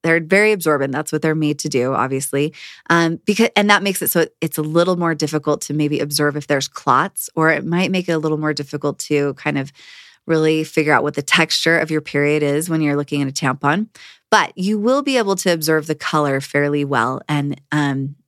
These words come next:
it, that can give you a lot of clues too. Now, if you wear pads, um, pad girls, you're gonna have an easier time because the period blood's a little more spread out, although the pad is also designed to be super absorbent.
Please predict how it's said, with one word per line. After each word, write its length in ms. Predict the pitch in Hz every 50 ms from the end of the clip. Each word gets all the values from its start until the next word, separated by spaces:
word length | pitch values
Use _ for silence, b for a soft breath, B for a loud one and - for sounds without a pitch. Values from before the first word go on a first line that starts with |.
| _ _
it, 140 | - 196 180
that 260 | 196 185 180 170 -
can 140 | - - 175
give 140 | 165 165 151
you 160 | 151 151 151
a 20 | 143
lot 220 | 147 143 139 139
of 80 | 139 139
clues 320 | - - 135 139 139 -
too. 220 | - - 131 - 160
Now, 220 | 160 175 151 120 -
if 160 | - 170 - -
you 160 | 175 170 170
wear 240 | 165 180 175 170 165
pads, 560 | - - 240 262 170 - - - - - B B B B B B B B B -
um, 260 | 156 156 156 147 151
pad 340 | - 196 226 202 220 202 165
girls, 320 | - 151 147 135 123 147
you're 300 | 156 156 160 190 208 226
gonna 240 | 233 269 269 277 269
have 300 | 233 240 226 196 190 185
an 120 | 185 175 -
easier 360 | 180 175 175 165 175 165 165 160
time 440 | - - 160 147 147 139 139 143
because 540 | 143 - 151 143 - 175 151 147 147 143 147
the 200 | - - 147 143 - _ _
period 320 | - - 196 190 180 165 170
blood's 260 | - 156 147 143 -
a 40 | 143
little 160 | 147 143 147
more 160 | 143 147 143
spread 380 | 143 - - - - 139 139 180
out, 260 | 240 214 156 - B B B B B B
although 300 | - 170 180 175 180 175
the 80 | 160 170
pad 400 | - - 233 277 320 311 240 220 -
is 160 | 208 185 202
also 260 | 254 330 339 - 240
designed 380 | 196 180 170 160 151 151 151 147
to 60 | 156
be 120 | 143 156 147
super 400 | - - 170 156 - 156 156 156
absorbent. 520 | 147 143 151 151 147 139 139 139 135 B